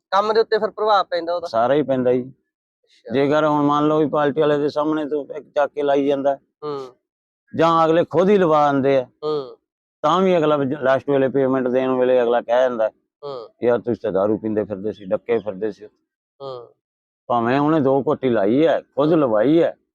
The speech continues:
Speaker 1: ਹੂੰ।
Speaker 2: ਪਰ ਐਂਡ ਤੇ ਪੇਮੈਂਟ ਵੇਲੇ ਅਗਲਾ ਪਾ ਲੈਂਦਾ ਝੋਲਾ ਹੀ ਸਾਡੇ ਨਾਲ।
Speaker 1: ਅੱਛਾ।
Speaker 2: ਫਿਰ ਪੇਮੈਂਟ ਲੈਣੀ ਔਖੀ ਹੋ ਜਾਂਦੀ ਹੈ।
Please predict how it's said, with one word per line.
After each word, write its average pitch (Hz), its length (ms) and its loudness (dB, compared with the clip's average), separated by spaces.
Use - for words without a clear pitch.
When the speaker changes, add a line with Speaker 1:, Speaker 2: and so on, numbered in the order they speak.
Speaker 1:
ਹੂੰ। 127 280 -16
Speaker 2:
ਪਰ 147 140 0
ਐਂਡ 143 260 0
ਤੇ 151 160 -2
ਪੇਮੈਂਟ 139 440 0
ਵੇਲੇ 135 340 2
ਅਗਲਾ 127 320 0
ਪਾ 113 180 0
ਲੈਂਦਾ 120 260 0
ਝੋਲਾ 107 320 0
ਹੀ 104 40 -8
ਸਾਡੇ 98 260 -4
ਨਾਲ। 98 120 -12
Speaker 1:
ਅੱਛਾ। 110 280 -20
Speaker 2:
ਫਿਰ 123 200 0
ਪੇਮੈਂਟ 131 420 0
ਲੈਣੀ 135 340 2
ਔਖੀ 131 260 -2
ਹੋ 135 80 4
ਜਾਂਦੀ 110 380 0
ਹੈ। 107 60 -20